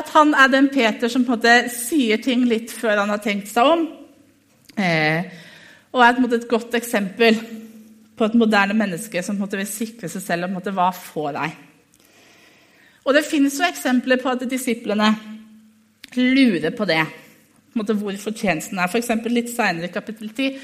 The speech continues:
når Jakob og Johannes spør om å få sitte ved Jesus sin side i herligheten.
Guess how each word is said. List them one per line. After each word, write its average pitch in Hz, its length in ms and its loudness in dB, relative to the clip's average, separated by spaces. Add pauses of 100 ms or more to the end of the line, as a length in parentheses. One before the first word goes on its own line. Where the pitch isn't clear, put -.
(380)
når 262 120 8
Jakob 226 380 6
og 233 80 2
Johannes 220 400 0
spør 190 240 -2
om 196 100 -6
å 196 40 -8
få 226 100 -6
sitte 226 340 -8
ved 190 140 -4
Jesus 175 320 -6
sin 214 100 -4
side 185 300 -4
i - 20 -6
herligheten. 156 540 -4